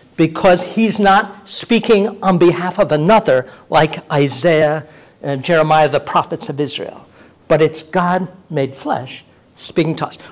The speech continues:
We'll have three classes later on, on, um, what we call the incarnation, God becomes man. But now, before we get there, if God's revealed himself to us, um, he's not gonna neglect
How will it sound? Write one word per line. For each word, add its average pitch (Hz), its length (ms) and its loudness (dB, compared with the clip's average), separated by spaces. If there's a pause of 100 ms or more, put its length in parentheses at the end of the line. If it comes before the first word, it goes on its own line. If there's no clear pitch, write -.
(120)
We'll 196 140 6
have 180 400 2
three 220 240 0
classes 175 520 -2
later 170 260 4
on, 131 300 0 (460)
on, 147 340 -2 (640)
um, 120 240 -2 (240)
what 170 140 -2
we 165 80 0
call 180 240 0
the 156 280 -2
incarnation, 170 800 2
God 160 340 -4
becomes 139 420 -6
man. - 140 -12 (720)
But 156 140 0
now, 247 180 8
before 190 340 4
we 165 180 4 (200)
get - 220 0
there, 170 340 2 (1040)
if - 160 -4
God's 254 300 6
revealed 226 480 6
himself 170 540 2
to 165 240 2
us, - 540 -6 (580)
um, 147 220 -2 (140)
he's 226 260 0
not 226 240 0
gonna 196 220 4
neglect 170 1040 0